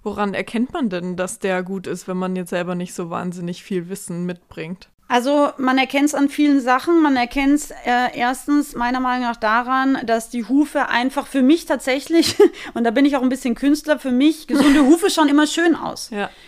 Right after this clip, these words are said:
Speaker 2: Ja, jede Asymmetrie ist schon ein Hinweis, dass irgendwas nicht so gut läuft.
Speaker 1: Mhm.
Speaker 2: Jeder Spalt ist ein Hinweis, dass irgendwas nicht so gut läuft. Jede Einblutung, ja, das sieht man leider oft nur bei den helleren Hufen.
Speaker 1: Beim Davy sieht man es gut, ja.
Speaker 2: Genau, also so rote oder
Speaker 1: Mhm.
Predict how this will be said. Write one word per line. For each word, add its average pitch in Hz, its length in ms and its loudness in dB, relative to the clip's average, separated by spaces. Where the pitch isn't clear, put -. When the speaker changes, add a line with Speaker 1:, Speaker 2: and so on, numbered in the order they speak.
Speaker 2:
Ja, 247 260 2
jede 277 320 0
Asymmetrie 285 800 0
ist - 160 -6
schon 254 180 -2
ein - 20 0
Hinweis, 262 480 2
dass 254 160 -6
irgendwas 277 380 -2
nicht 285 200 0
so 277 80 -6
gut 220 220 -6
läuft. 226 400 0
Speaker 1:
Mhm. - 40 -20
Speaker 2:
Jeder 277 520 2
Spalt 262 720 0
ist - 240 -8
ein 285 80 -8
Hinweis, 302 640 0
dass 269 180 -4
irgendwas 277 400 -2
nicht 277 200 0
so 262 80 -4
gut 240 160 -2
läuft. 233 320 -2
Jede 247 260 -2
Einblutung, 233 680 -2
ja, 214 120 -4
das 247 140 -8
sieht 254 100 -8
man 247 140 -4
leider 233 320 2
oft 233 160 -8
nur 254 140 -4
bei 226 100 0
den 220 140 -4
helleren 269 440 -2
Hufen. 320 360 -2
Speaker 1:
Beim 214 160 -2
Davy 214 240 -2
sieht 185 180 -12
man 202 140 -4
es 196 160 -10
gut, 202 180 -6
ja. 185 240 -8
Speaker 2:
Genau, 240 480 2
also 208 240 -4
so 233 160 -4
rote 277 840 0
oder 220 280 0
Speaker 1:
Mhm. 226 60 -4